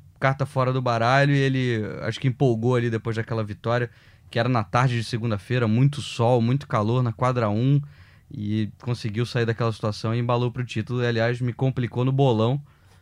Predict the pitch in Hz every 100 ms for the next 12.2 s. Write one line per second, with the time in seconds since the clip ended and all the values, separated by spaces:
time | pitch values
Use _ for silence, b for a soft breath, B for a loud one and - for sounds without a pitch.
0 | b - 117 98 120 - 139 165 170 151
1 | 123 110 139 147 131 123 131 123 127 117
2 | 113 127 127 117 - 165 - 120 113 143
3 | 143 208 - b b b b 123 127 127
4 | 147 147 156 143 151 165 156 139 117 110
5 | 113 123 139 143 131 123 143 139 123 131
6 | 127 120 113 117 113 117 123 117 127 123
7 | 117 - 147 156 147 143 - 165 180 156
8 | 139 139 143 127 127 127 127 120 123 156
9 | 170 151 147 143 139 143 127 131 123 139
10 | 131 120 117 127 120 113 117 107 123 123
11 | 131 127 117 120 120 113 117 - 110 107
12 | 117